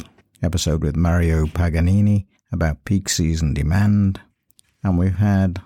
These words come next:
Learning and Change, which is coming up, I think, and, uh, Leading the Team, if you want to be a supply chain leader, that's one to go and listen to.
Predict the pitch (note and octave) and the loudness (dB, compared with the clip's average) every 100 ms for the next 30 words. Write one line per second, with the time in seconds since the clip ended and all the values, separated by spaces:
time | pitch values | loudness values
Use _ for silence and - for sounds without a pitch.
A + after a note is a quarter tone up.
0 | _ G#2+ A2 G2+ G2 E2 D#2+ - A2 A2+ | _ 0 2 2 2 0 -2 0 2 2
1 | A#2 A2+ G#2 - - - F2 - D#2 - | 2 2 0 -6 -18 -6 -6 -4 -6 -2
2 | F#2 F2 A2 A2+ - - - F#2+ G#2 G2+ | 0 2 2 -2 -6 -10 -6 -2 -2 -2
3 | _ _ _ G#2+ F#2+ G2 F#2+ F2+ F#2+ F#2 | _ _ _ -2 0 2 2 0 0 0
4 | F#2 F#2 - _ _ - F#2 F#2+ G2 F2 | 2 0 -6 _ _ -4 -2 0 2 0
5 | E2 G#2 A2 A2 F#2 - F#2 E2+ - _ | -2 0 2 2 0 0 0 -2 -6 _
6 | _ F#2+ E2 E2 D#2 - F2+ E2+ E2 - | _ -2 0 0 -2 -2 -4 0 0 0
7 | E2 E2 E2 G2 G2+ D#2+ - D2+ D2 D2+ | 0 2 2 0 2 0 -2 -2 -2 -2
8 | D2 D#2 D#2 D#2 D#2 F2 D#2+ F2+ F2+ | 0 0 2 0 0 0 0 0 0